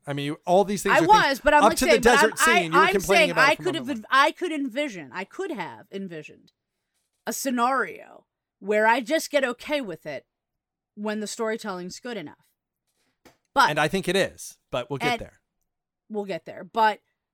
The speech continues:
Speaker 2: unfortunately, along with these things, there are story elements linked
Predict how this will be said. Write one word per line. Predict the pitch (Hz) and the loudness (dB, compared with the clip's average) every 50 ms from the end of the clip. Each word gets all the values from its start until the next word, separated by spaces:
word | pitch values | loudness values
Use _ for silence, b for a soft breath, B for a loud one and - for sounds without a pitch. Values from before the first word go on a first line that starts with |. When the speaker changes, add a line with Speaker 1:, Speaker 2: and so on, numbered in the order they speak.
| _ _ _ _ - | _ _ _ _ -2
Speaker 2:
unfortunately, | - 240 240 214 - - - 294 349 381 - - 320 277 240 180 190 190 180 175 175 175 - - | -2 -2 -2 -2 -8 -10 -4 -4 -4 -4 -4 -8 -10 -10 -10 -10 -10 -10 -8 -8 -8 -10 -10 -6
along | 190 202 202 196 214 240 277 311 330 294 262 | -6 -6 -4 -2 0 2 4 4 4 2 -2
with | 254 285 277 - _ - | -2 -4 -6 -8 _ -12
these | 262 254 233 226 208 - - _ - | -10 -10 -10 -10 -12 -14 -16 _ -10
things, | 320 370 330 247 208 190 180 175 180 190 - _ _ _ _ _ | -8 -6 -4 -4 -6 -6 -8 -10 -12 -14 -16 _ _ _ _ _
there | 170 202 226 233 254 - | -6 -4 -4 -2 -2 0
are | 220 220 220 220 233 | 0 0 0 0 -2
story | - - - - - 262 294 349 403 403 370 - - | -4 -10 -16 -14 -8 -6 -4 -2 -2 -4 -6 -6 -8
elements | 196 196 180 180 170 170 170 170 180 - - | -10 -10 -8 -10 -12 -12 -12 -14 -14 -16 -14
linked | 208 196 202 233 269 349 440 - - - - | -12 -8 -6 -6 -6 -6 -8 -10 -14 -20 -20